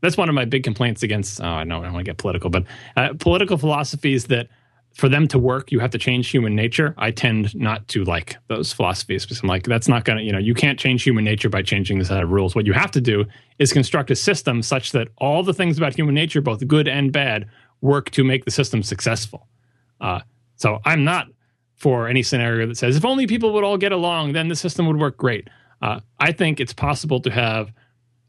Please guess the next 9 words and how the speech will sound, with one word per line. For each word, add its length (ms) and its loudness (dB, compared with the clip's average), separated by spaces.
a 220 2
system 480 2
that 160 -2
both 220 0
fosters 440 0
innovation 520 0
and 180 -2
doesn't 260 2
involve 560 0